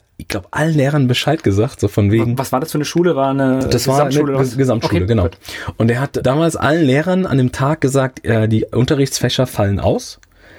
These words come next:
Speaker 1: und hat die ganze Klasse einen ganzen Tag eingesperrt, so in die Klasse, und hat uns, Volker, den kompletten Vormittag mal so richtig auseinandergenommen. Also,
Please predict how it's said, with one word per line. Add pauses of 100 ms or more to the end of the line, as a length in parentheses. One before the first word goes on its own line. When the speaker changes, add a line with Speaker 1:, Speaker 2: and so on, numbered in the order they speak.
(300)
Speaker 1:
und
hat
die
ganze
Klasse
einen
ganzen
Tag
eingesperrt, (440)
so
in
die
Klasse, (680)
und
hat
uns,
Volker, (140)
den
kompletten
Vormittag (420)
mal
so
richtig
auseinandergenommen. (760)
Also,